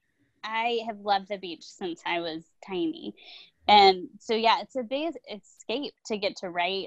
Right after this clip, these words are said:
about being on the beach. And there were a lot of times that I thought, "Man, I wish I was there and not here in my living room <laughs> writing, writing this."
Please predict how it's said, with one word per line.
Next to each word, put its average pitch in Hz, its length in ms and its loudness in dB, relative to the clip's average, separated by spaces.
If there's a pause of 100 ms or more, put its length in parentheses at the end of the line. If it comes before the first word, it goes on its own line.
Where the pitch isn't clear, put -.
about 185 300 0
being 202 180 -4
on 196 60 -4
the 190 80 -4
beach. 190 300 -6
And 220 120 -4
there 220 100 2
were 208 60 4
a 202 80 6
lot 214 220 4
of 233 80 -4 (100)
times 196 220 -10
that 190 100 -8
I 175 40 -4 (120)
thought, - 180 -14
"Man, 196 200 -8 (240)
I 196 40 -6
wish 269 280 -6
I 254 80 -2
was 214 260 -8
there 208 400 -6
and 202 80 -16
not 185 320 -4 (240)
here 170 540 0
in 180 260 -4
my 165 400 -2 (400)
living 208 380 4
room 151 380 0
<laughs> 180 40 -4
writing, 190 300 4 (400)
writing 190 420 0
this." 156 220 -4